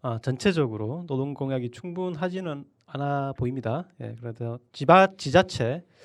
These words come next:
어, 선거라는 것도 고려해야 하겠습니다만, 그,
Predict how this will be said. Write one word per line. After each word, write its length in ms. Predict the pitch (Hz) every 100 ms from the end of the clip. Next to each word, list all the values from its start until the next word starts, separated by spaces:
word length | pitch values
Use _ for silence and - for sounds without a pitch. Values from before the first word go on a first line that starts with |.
| - - -
어, 180 | 117 113
선거라는 400 | 160 160 151 139
것도 160 | 127
고려해야 760 | - 131 131 127 127 120 151 131
하겠습니다만, 1040 | 156 160 - 143 143 113 110 127 117 101 - _
그, 600 | 123 113 113 110 107